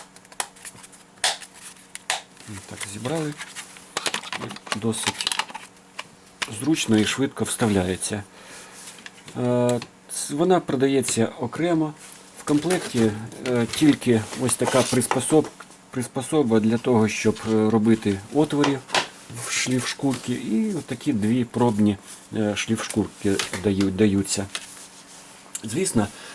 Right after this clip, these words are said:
е, це тушка. Е, це коли ви вже купили ось такий, наприклад, шуруповерт, е, з двома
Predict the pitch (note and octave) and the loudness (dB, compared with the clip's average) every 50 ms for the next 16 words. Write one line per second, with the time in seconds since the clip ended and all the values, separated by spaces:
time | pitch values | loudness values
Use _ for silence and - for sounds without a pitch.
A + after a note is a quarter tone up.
0 | - - A2+ A#2+ B2 B2 A#2+ A#2+ A#2 A#2+ A#2 A#2 A2+ G#2+ - - - - F3 E3+ | -12 -4 0 4 4 6 6 6 6 6 6 4 2 0 -4 -4 -2 0 0 0
1 | E3+ - B2 A2 G2 - - - F#2+ F#2+ - - - - - - - - - - | 0 0 0 0 0 0 -2 -4 -6 -8 -8 -12 -18 -18 -18 -18 -18 -14 -6 0
2 | A2+ A2 A2 A2 A2 A2 G#2 - - - D3 D#3 D#3 C3 A#2 - - - - C#3+ | 4 4 6 6 6 6 4 2 0 0 2 4 4 2 2 -4 -12 -2 2 6
3 | C#3+ D3 C#3+ C3 B2+ A#2+ G#2+ A#2 A#2 A#2 - B2 - B2+ A#2+ - - C3+ C3 A#2+ | 6 8 8 8 6 4 4 2 2 0 -2 -4 -4 -4 -4 -2 2 4 6 8
4 | A2+ G#2+ G2+ G2+ - C3 A#2 - - A#2 - B2 A2+ G#2+ G#2+ G#2+ - A#2 G#2+ G2+ | 8 6 6 4 2 0 0 2 0 -2 0 2 2 2 2 2 0 0 -2 0
5 | - G#2 G2 - - A2+ A2 A2+ - A#2+ B2 D#3+ F3 E3+ - - - - - - | -2 -4 -4 -4 -4 -4 -4 -4 -4 -4 -4 -2 -4 -4 -6 -14 -20 -20 -20 -20
6 | - - - - - - - - - - - - - - B2+ B2+ B2+ B2+ B2+ A#2+ | -20 -20 -20 -20 -20 -20 -20 -20 -20 -20 -20 -20 -18 -12 -6 -4 -2 0 0 -2
7 | A#2 A#2 - - - - C3 B2+ B2+ B2+ A2+ A2 B2 B2+ B2+ C3+ C3 B2+ A#2+ A#2 | -2 -4 -6 -6 -4 -2 0 2 2 2 2 0 2 2 4 4 4 2 2 0